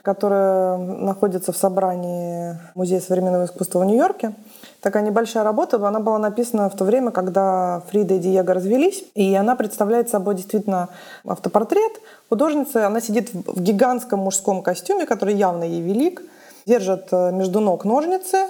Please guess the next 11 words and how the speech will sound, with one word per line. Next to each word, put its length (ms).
значит, 480
а 140
вокруг 420
раскиданы 500
ее 180
черные 380
волосы, 360
которые 360
словно 360
змеи 260
расползаются 800